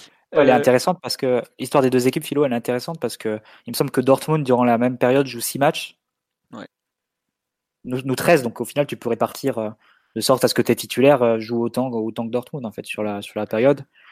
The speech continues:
Speaker 1: Mais après, je pense que ça sera pas vraiment aussi simple que ça parce que
Speaker 2: Non, bah, ça va
Speaker 1: tu
Speaker 2: mixer
Speaker 1: peux pas faire une
Speaker 2: forcément.
Speaker 1: équipe A, une équipe B, euh, c'est, c'est compliqué au niveau de la gestion humaine après. Tu peux,
Speaker 2: Mm.
Speaker 1: quand t'enfermes des joueurs comme ça dans, dans une condition de remplaçant ou à l'inverse, dans une condition de titulaire, ça peut les reposer, ça peut les, les faire, euh,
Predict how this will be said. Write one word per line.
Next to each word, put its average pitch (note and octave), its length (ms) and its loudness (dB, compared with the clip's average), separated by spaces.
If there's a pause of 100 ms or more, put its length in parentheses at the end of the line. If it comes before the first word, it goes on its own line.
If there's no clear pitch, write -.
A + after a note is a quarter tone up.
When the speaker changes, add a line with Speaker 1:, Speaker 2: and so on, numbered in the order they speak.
(200)
Speaker 1:
Mais A#2 40 4
après, B2+ 180 4
je - 80 -6
pense B2+ 160 2
que A#2+ 40 -4
ça A2+ 120 -2
sera - 160 0
pas A#2+ 100 4
vraiment A#2 180 4
aussi - 220 -4
simple - 180 -4
que A#2 80 -4
ça B2+ 160 0
parce A2 200 -4
que B2 100 -16
Speaker 2:
Non, G2+ 260 -16 (140)
bah, A#2+ 80 -16
ça B2 160 -10
va B2 60 -4
Speaker 1:
tu C3 80 -6
Speaker 2:
mixer A#2 160 -2
Speaker 1:
peux - 40 2
pas C3 120 6
faire C3 140 4
une A#2+ 120 6
Speaker 2:
forcément. A#2+ 60 4
Speaker 1:
équipe - 240 -4
A, B2 180 8
une A#2+ 100 2
équipe A2+ 280 -8
B, A#2+ 60 2
euh, B2 320 4
c'est, A2+ 180 -10
c'est - 120 -8
compliqué A#2+ 320 -4
au A#2+ 60 0
niveau A2+ 200 -4
de A2+ 40 -6
la A2 60 0
gestion G#2+ 280 -8
humaine A2 220 -4
après. G#2 240 -12
Tu - 180 -20
peux, G#2 120 -8
Speaker 2:
Mm. G2+ 60 -14 (340)
Speaker 1:
quand A#2+ 140 0
t'enfermes A#2+ 340 4
des A#2 120 4
joueurs A#2+ 220 2
comme A2 140 -4
ça A#2+ 160 -2
dans, G#2+ 340 -6 (400)
dans A2+ 100 0
une A2+ 120 -2
condition A#2 380 0
de A2+ 40 0
remplaçant A#2+ 500 4
ou G#2+ 260 -2
à A2+ 60 4
l'inverse, B2 240 4
dans A2+ 100 2
une A2+ 120 -6
condition A2+ 320 -4
de A2 60 -8
titulaire, B2 360 0
ça - 100 -6
peut - 120 -14
les G#2+ 80 2
reposer, A2 440 0
ça - 140 -10
peut - 140 -14
les, G#2 200 -8 (540)
les - 80 -10
faire, A2 280 0
euh, G2+ 140 -4